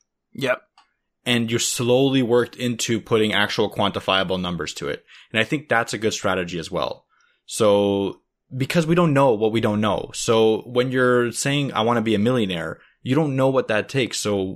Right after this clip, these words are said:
Speaker 2: why, if you say, "I want financial freedom," as you work towards it, you'll understand what financial freedom means to you. And maybe you will put a quantifiable number.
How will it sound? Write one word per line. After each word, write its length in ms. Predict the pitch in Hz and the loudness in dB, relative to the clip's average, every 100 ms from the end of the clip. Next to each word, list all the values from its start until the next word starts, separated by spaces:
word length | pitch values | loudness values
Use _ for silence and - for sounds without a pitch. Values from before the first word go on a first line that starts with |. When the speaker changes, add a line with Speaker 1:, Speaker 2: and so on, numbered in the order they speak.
| - | -6
Speaker 2:
why, 220 | 98 107 | -2 -2
if 380 | - 113 110 - | -4 -10 -10 -8
you 60 | |
say, 240 | 107 131 139 | -2 0 0
"I 120 | 107 | 0
want 180 | 117 113 | -2 -2
financial 380 | 113 110 104 | -2 -2 -4
freedom," 460 | 92 147 165 95 87 - - _ - | -4 0 0 0 -4 -14 -20 _ -2
as 240 | 127 131 | -2 -2
you 80 | 117 | -2
work 220 | 113 120 | -2 -2
towards 420 | - 107 131 147 | -4 0 2 2
it, 160 | 113 92 | -2 -2
you'll 140 | 113 | 0
understand 720 | 110 110 104 - - 127 135 | 0 -2 -2 -4 -2 -2 -2
what 280 | 101 101 - | -2 -2 -2
financial 360 | 110 107 110 104 | -4 -2 -2 -4
freedom 360 | - 117 98 | -2 -4 -2
means 240 | 98 135 143 | -2 -2 -4
to 120 | - | -4
you. 100 | 95 | -4
And 140 | 95 98 | -2 -2
maybe 260 | 120 117 | -2 -2
you 160 | 107 104 | -4 -2
will 220 | 110 127 | 0 0
put 160 | 127 98 | 0 -6
a 40 | |
quantifiable 600 | - 101 85 101 101 117 | -4 -6 -4 -2 -2 0
number. 320 | 151 143 - | -2 -4 -12